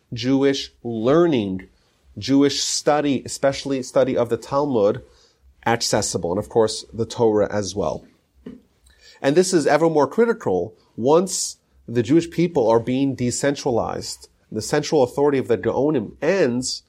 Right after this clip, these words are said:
No longer, people are more independent. People are need, going to need to learn Talmud much more independently, and therefore Rashi arises to, to make it easy and accessible and user-friendly, make the Talmud easy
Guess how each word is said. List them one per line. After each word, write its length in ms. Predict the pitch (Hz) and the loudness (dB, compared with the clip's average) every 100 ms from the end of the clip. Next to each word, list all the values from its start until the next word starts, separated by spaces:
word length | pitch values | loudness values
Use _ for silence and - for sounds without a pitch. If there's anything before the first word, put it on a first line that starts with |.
| _ _ | _ _
No 140 | 131 160 | 0 2
longer, 340 | 147 151 190 | 4 2 2
people 360 | 170 175 180 156 | -2 0 2 4
are 80 | |
more 200 | 135 151 | 4 4
independent. 640 | 165 117 170 220 113 95 - _ _ _ | 2 0 -2 0 -2 -6 -16 _ _ _
People 260 | - 170 170 | -8 -2 0
are 80 | 147 | 2
need, 240 | 156 151 131 | 0 -4 -4
going 260 | 135 143 139 | 2 2 2
to 100 | 120 | -2
need 480 | 120 165 254 233 160 | 0 2 4 2 0
to 100 | 127 | 0
learn 400 | 113 117 120 110 | 2 2 2 -2
Talmud 640 | 120 120 113 107 92 - _ _ _ - | -2 0 0 0 -2 -6 _ _ _ -4
much 280 | 123 131 143 | -2 -2 0
more 220 | 123 120 | 2 2
independently, 840 | 110 107 107 104 101 113 139 202 - - - | 0 -4 -4 -4 -4 -4 -4 -4 -10 -12 -4
and 140 | 120 | 2
therefore 480 | 139 165 - 156 123 | 4 2 0 2 4
Rashi 560 | 120 143 - 156 143 - | 4 2 -2 -2 -2 0
arises 1120 | 120 120 127 160 190 113 107 98 104 - - _ - - | 2 2 2 2 0 0 -2 -2 -4 -6 -12 _ -20 -10
to, 120 | 131 | -8
to 140 | - | -4
make 440 | 123 139 180 214 196 | 0 2 2 2 0
it 240 | 151 - _ _ _ | -2 -4 _ _ _
easy 440 | 214 240 202 190 | 0 2 2 2
and 80 | 175 | 2
accessible 680 | 135 - - 170 170 147 139 | 0 -2 0 0 -2 -2 -2
and 120 | 127 | 0
user-friendly, 680 | 123 175 180 165 - 139 143 | 0 0 2 -2 0 0 2
make 40 | |
the 60 | 185 | 0
Talmud 400 | - 180 165 147 | 0 2 2 2
easy 500 | 175 190 156 170 165 | 0 -2 0 -2 -2